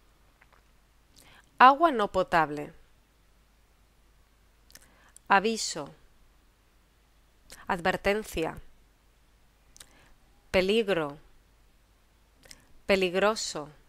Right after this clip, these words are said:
tóxico, contiene frutos secos, contiene gluten,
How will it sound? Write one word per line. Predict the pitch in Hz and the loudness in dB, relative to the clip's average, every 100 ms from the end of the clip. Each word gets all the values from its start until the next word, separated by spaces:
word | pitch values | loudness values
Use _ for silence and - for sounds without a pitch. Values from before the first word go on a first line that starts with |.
| _ _ _ _ _ _ _ _ _ _ _ _ - - - _ - | _ _ _ _ _ _ _ _ _ _ _ _ -20 -20 -20 _ -8
tóxico, | - - - - - - 165 175 - _ _ _ _ _ _ _ _ _ _ _ - - - _ | -6 -6 -8 -8 -12 -12 -14 -14 -20 _ _ _ _ _ _ _ _ _ _ _ -20 -20 -20 _
contiene | 214 208 220 285 359 | -4 -4 -2 -2 -2
frutos | - - 165 | -6 -8 -8
secos, | - 254 247 - 143 - - - - - _ _ _ _ _ _ _ _ - | -4 -4 -4 -8 -14 -12 -12 -12 -18 -20 _ _ _ _ _ _ _ _ -10
contiene | 170 175 175 165 | -6 -4 -4 -2
gluten, | 185 247 - 180 151 147 | -2 -4 -2 -4 -4 -14